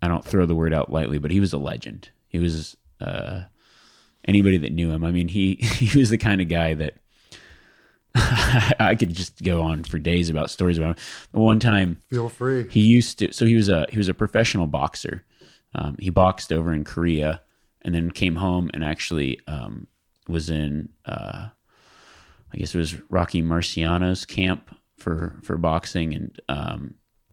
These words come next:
Speaker 1: but he, uh, he just, he, he wasn't afraid of anything. He wasn't a real tall guy,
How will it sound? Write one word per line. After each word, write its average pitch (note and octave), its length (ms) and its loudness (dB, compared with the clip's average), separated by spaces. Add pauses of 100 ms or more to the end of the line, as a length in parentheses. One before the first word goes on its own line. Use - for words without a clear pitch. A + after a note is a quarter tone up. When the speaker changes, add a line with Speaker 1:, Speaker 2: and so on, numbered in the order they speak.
(1900)
Speaker 1:
but F#2+ 260 0
he, E2+ 560 0
uh, D2 360 -2 (760)
he G2 180 -2
just, A#2 300 2 (880)
he, G#2 240 -2
he G2+ 120 -4
wasn't G#2+ 240 4
afraid D#2+ 300 -2
of B1+ 60 -6
anything. C#2 500 -8 (120)
He - 80 0
wasn't A#2 260 6
a A#2 40 0
real A#2 220 4
tall G2 300 2
guy, C3 380 0